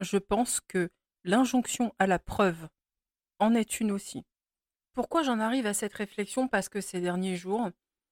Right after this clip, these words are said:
j'ai été un petit peu confrontée, parce que j'ai fait, euh, quelques petites recherches, j'avais envie de traiter ce sujet-là, donc j'ai, je suis am-, allée lire un petit peu. Et, mmh, dans la violence des débats, je me suis rendu compte qu'il était énormément question d'ego. Bon, bah, ça, c'est une surprise pour personne.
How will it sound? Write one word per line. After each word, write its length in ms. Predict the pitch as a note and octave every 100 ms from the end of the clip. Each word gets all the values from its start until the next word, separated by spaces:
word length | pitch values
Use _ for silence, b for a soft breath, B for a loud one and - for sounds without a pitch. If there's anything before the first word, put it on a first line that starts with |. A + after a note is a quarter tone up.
| _ _
j'ai 220 | F3 G3 G3+
été 200 | G3 D4
un 180 | G#3+
petit 220 | F3 - G3+
peu 260 | - C#4
confrontée, 760 | - G#3+ G3+ - G3 - A#3 C4
parce 240 | - F3
que 100 | -
j'ai 140 | E3+ -
fait, 260 | A3 G#3+
euh, 160 | E3+ D3+ - _ _ _
quelques 280 | - F3+ -
petites 240 | F3+ G#3 -
recherches, 380 | G3+ D4 C#4+
j'avais 220 | F#3 E3 F3
envie 220 | F3 G3+
de 100 | F3+
traiter 360 | - F#3 -
ce 100 | F#3
sujet-là, 520 | - F3+ E3+ F3 B3+ C4
donc 160 | F3
j'ai, 240 | - E3 -
je 120 | -
suis 180 | - G3
am-, 160 | D#3+ - -
allée 200 | F#3+ G3
lire 220 | G#3+ A3+
un 120 | F#3+
petit 200 | F#3 -
peu. 240 | - A#3 F4 _ b b b b b _ -
Et, 260 | A3+ A3+ G#3
mmh, 200 | G3+ A3 _ _ _ _ _ _
dans 160 | G3+ A#3+
la 140 | A3+
violence 460 | F#3+ B3 D#4+ F4+ C#4+
des 120 | A3+
débats, 460 | G3+ G3+ F3+ G3+ D4 -
je 100 | -
me 80 | G3+
suis 200 | - G3
rendu 280 | G3+ F#3 F#3
compte 240 | B3 B3+
qu'il 180 | - F#3
était 240 | F3+ F#3
énormément 540 | F3 G#3 G#3 F#3+ F#3+ G3
question 400 | F#3 - - F3+
d'ego. 320 | F#3 F3+ G#3+
Bon, 160 | F3
bah, 140 | E3 E3
ça, 180 | - F3+
c'est 140 | -
une 80 | E3
surprise 380 | - - G3 -
pour 200 | F3 -
personne. 600 | E3+ - - A#3+ D4